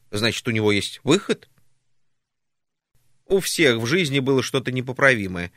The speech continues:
у многих это голова. Завадский всегда разъяснит, к какому выводу актеры должны прийти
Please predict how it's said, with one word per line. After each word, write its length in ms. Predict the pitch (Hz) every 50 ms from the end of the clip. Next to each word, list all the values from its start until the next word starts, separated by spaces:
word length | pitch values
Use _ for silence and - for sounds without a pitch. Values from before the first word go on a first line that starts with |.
| _ _ _ -
у 140 | - 180 156
многих 440 | 151 160 190 214 208 160 117 - 165
это 160 | 147 - 131
голова. 460 | 117 113 104 98 95 95 98 101 101 _ _ _ _ _ _ _ _ _ _ _ _ _ _ _ _ _ _ _ _ _ _ _ _ _ _ _ _ _ _ _ _ _ _ _ _ _ _ -
Завадский 520 | 131 123 139 151 156 151 - - - 160 143
всегда 420 | - - 165 147 139 127 120 110
разъяснит, 580 | 104 104 110 123 123 - - 143 143 139 - -
к 20 |
какому 400 | - 120 - - 113 104 110 107
выводу 380 | 107 113 110 104 101 101 107 -
актеры 380 | 117 117 - - - 117 104 101
должны 380 | 101 104 104 101 104 110 107
прийти 420 | - 123 123 117 - - 208 208